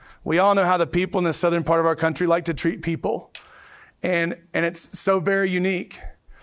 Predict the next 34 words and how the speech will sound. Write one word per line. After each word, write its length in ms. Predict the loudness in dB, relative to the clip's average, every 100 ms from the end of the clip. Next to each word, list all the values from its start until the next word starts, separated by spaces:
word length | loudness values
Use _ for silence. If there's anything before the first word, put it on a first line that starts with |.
| -20 -20 -8
And 120 | -2
this 120 | 0 0
is 40 |
a 60 | 0
term 280 | 2 2
that 120 | 2 2
started 300 | 4 4 4
a 80 |
long 280 | 4 4 4
time 260 | 4 2 2
ago, 320 | 2 4 4
where 480 | 2 4 4 0 -4 -20 -2
what 160 | 0
happened 380 | 2 2 2 0
in 100 | 0
the 80 | 0
South 360 | 2 4 4 2
was 160 | -2
people 280 | -2 -2 2
were 140 | 2
warm 380 | 4 4 6 4
and 120 | 4
they 80 | 2
were 100 | 2
welcoming 420 | 4 4 2 -2
and 100 | 0
they 60 | 0
were 140 | 0
sweet. 340 | -2 -2 -2 -2
And 80 | 0
it 40 |
was 100 | 0
like, 140 | 0
"Man, 480 | 0 -2 0 -2 -4